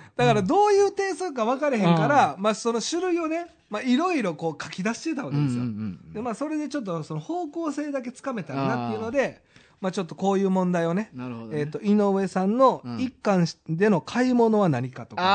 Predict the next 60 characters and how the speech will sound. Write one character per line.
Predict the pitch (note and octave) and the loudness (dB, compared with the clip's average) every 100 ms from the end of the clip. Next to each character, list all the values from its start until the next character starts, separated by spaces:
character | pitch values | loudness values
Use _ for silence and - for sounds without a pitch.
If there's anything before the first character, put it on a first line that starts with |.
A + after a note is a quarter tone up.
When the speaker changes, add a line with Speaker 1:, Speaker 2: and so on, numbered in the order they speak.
| G#3+ | 6
Speaker 2:
あ | |
ー、 | |
そ | G3+ G#3 | 8 8
う、 | G3+ | 8
何 | G3 G3+ G3+ | 8 4 4
買 | A3 | 2
っ | A3 | 2
た | G3+ | 0
か | F3 | 0
っ | D3+ | 0
て | D3+ | 4
い | |
う | |
の | F3 | 4
は | C#3+ | 4
な。 | D#3 | 2
Speaker 1:
そ | G#3 | 2
う | |
そ | E3+ | 2
う。 | |
で、 | D#3+ | -2
あ | D3+ | -4
と、 | D3+ | -4
い | C4 | -4
ち | B3 B3 | -2 0
ご | F#3+ E3 | 2 2
の | C#3 | 2
星 | - C#3+ C#3+ | -2 -4 -2
座 | C#3+ | -2
と | E3 G#2 | -6 -8
か。 | - | -12
Speaker 2:
え、 | |
ざ | F3 F3 E3 D#3+ | -6 -4 -4 -4
あ、 | |
覚 | D#3 D#3+ D#3+ | -8 -8 -8
え | |
て | D3+ | -6
へ | E3+ | -2
ん | |
な。 | E4 | 2
Speaker 1:
そ | |
う | G4 | 4
い | |
う | |
の | D#4+ | 4
じ | F3 | 2
ゃ | |
な | D#3+ | -2
か | D#3+ | -4
っ | C#3 | -2
た | |
か | |
ら。 | G#3 | -2
Speaker 2:
な | |
ん | G#3 | 2
か、 | F3 | 2
そ | E3 A3 | 2 2
の | G#3 G3 | 2 0
ス | |
ト | - | 4